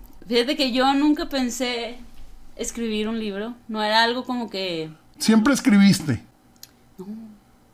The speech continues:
Speaker 2: No, es-, ¿cuándo
Speaker 1: No.
Speaker 2: te nace el, el interés por escribir?
Speaker 1: Estaba trabajando con mi tío Pedro en recursos humanos.
Speaker 2: Ajá.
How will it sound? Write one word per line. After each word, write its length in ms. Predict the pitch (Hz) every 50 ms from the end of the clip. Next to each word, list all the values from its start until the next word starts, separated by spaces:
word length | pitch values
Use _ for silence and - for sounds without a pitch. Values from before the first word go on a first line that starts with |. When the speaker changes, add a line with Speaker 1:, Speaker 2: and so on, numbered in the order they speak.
| _ _ _
Speaker 2:
No, 300 | 170 165 175 180 190 196
es-, 140 | 196 208 - - -
¿cuándo 280 | - 196 190 196 202 254
Speaker 1:
No. 60 | 302
Speaker 2:
te 100 | 285 220
nace 480 | 196 190 190 185 - - 208 208 202 185
el, 140 | 160 156
el 200 | 160 175 151 151
interés 360 | 156 156 143 - 160 156 160 -
por 180 | - 196 190
escribir? 480 | 190 190 - 170 160 156 147 147 143 143 -
Speaker 1:
Estaba 300 | 214 214 - 262 285 302
trabajando 580 | 330 330 311 285 - 240 220 220 226 233 233 -
con 260 | 269 262 262 262 254
mi 120 | 240 214
tío 280 | - - 220 214 208 -
Pedro 380 | 247 247 240 226 214 214 214
en 100 | 220 226
recursos 420 | 202 202 175 - 180 175 175 - -
humanos. 580 | 226 226 220 202 190 175 170 185 185 - - -
Speaker 2:
Ajá. 560 | - 147 117 101 151 151 156 175 208 233 233